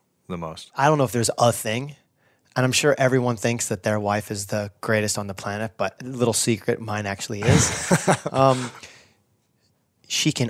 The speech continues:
Speaker 2: always find happiness, no matter where she is. And I don't think I can. I think I struggle a little
Speaker 1: Really?
Speaker 2: bit with, I think too much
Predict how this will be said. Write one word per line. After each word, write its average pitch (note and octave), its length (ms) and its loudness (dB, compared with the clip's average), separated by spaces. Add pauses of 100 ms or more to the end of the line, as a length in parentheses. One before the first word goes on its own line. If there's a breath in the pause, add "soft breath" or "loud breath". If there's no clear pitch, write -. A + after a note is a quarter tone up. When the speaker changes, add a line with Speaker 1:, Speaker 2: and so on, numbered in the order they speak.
(140)
Speaker 2:
always C3 680 0 (140)
find G2+ 760 -2 (1160)
happiness, G#2+ 680 -4 (1500)
no G#2 180 -10
matter A#2 300 -2
where G#2 460 -8
she A2 180 -4
is. F2+ 380 -10 (840)
And C3 160 0
I C3+ 160 2
don't D#3 200 0
think C3+ 200 -2
I B2 80 -2
can. A#2 400 -6 (1000 soft breath)
I A#2+ 80 0
think D#3 260 0
I C#3 60 2
struggle C#3 580 4
a A#2 60 -2
little A2 220 2
Speaker 1:
Really? G#2+ 340 2 (280)
Speaker 2:
bit B2+ 140 -6
with, A#2 360 -2 (680)
I - 100 -2
think - 280 0
too A2 140 -6
much - 380 -14